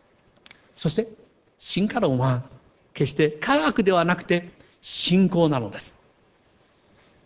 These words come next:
すなわち、神様はいなくて、偶然、この世界は長い期間の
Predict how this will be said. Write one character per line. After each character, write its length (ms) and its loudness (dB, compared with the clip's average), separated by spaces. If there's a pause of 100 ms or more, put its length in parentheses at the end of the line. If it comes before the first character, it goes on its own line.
(1080)
す 40 -12
な 80 0
わ 80 -4
ち、 140 -10 (380)
神 180 0
様 300 0
は 100 4
い 140 -2
な 140 2
く 80 -10
て、 180 -14 (560)
偶 500 8
然、 400 2 (480)
こ 100 0
の 120 4
世 180 -2
界 220 -4
は 260 -10
長 540 6
い 80 6
期 140 -8
間 280 4
の 280 4